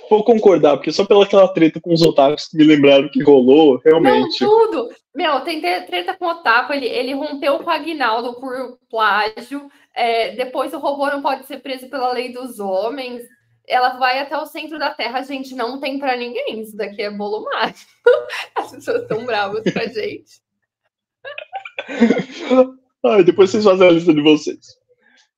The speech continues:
Speaker 1: Aí depois vem Gabriela, correto? Isso, Gabriela.
Speaker 2: É, ai, aí ela deu uma salgadinha na Santa Ceia, né?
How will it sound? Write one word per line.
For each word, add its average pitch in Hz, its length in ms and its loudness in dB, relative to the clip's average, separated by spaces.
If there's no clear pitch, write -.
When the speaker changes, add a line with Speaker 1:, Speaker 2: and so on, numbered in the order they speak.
Speaker 1:
Aí 147 180 4
depois 175 1300 0
vem 240 1200 4
Gabriela, 123 600 2
correto? - 480 -2
Isso, - 400 -14
Gabriela. 92 560 4
Speaker 2:
É, - 100 -18
ai, 165 440 -8
aí 170 300 -10
ela 180 220 -4
deu 196 160 -4
uma 196 260 -6
salgadinha 196 720 -6
na 160 160 -12
Santa 156 340 -20
Ceia, 147 440 -18
né? 156 360 -18